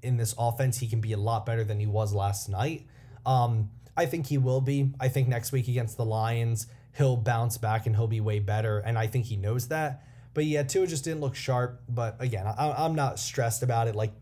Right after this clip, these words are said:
Tua looking sharp is the last thing I'm worried about on this offense. What I am worried about, though,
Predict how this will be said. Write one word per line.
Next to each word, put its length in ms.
Tua 300
looking 360
sharp 320
is 120
the 60
last 240
thing 80
I'm 120
worried 200
about 220
on 140
this 160
offense. 480
What 160
I 120
am 280
worried 300
about, 260
though, 320